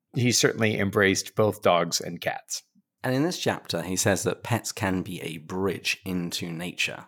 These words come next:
Speaker 2: that we actually have this need to, to do that. Uh, but also that relationships with animals can become distorted due to affection's gift love. He says, "This terrible need to be needed often finds its outlet in pampering an animal. You can keep it all its life in need of you.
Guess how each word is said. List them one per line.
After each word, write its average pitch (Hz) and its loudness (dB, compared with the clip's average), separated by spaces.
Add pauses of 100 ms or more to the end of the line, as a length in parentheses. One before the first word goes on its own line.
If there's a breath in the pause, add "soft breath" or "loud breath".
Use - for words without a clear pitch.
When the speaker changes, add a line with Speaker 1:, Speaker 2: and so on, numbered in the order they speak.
(180)
Speaker 2:
that 80 -8
we 90 -6
actually - -4
have 78 -10
this 80 -8
need 82 -6 (180)
to, - -12
to - -10
do 98 -4
that. - -10 (560 loud breath)
Uh, 101 0 (140)
but 110 4
also 139 4
that 101 2
relationships 135 0
with 101 4
animals 95 2
can 95 0
become 95 -2
distorted - 0 (360 soft breath)
due 85 -4
to 90 -2
affection's - -8
gift - -6
love. 65 -8 (460 soft breath)
He 107 -2
says, 190 2 (280 loud breath)
"This 156 2
terrible 139 4
need 107 4
to - -6
be 92 0
needed 90 0
often 131 0
finds 107 2
its 95 -2
outlet 104 -2
in 87 -6
pampering 90 -2
an 90 0
animal. 95 -2 (440 loud breath)
You 98 -4
can 107 2
keep - 0
it - -2
all 123 4
its 147 0
life 123 2
in 107 4
need 170 2
of 110 -6
you. - -10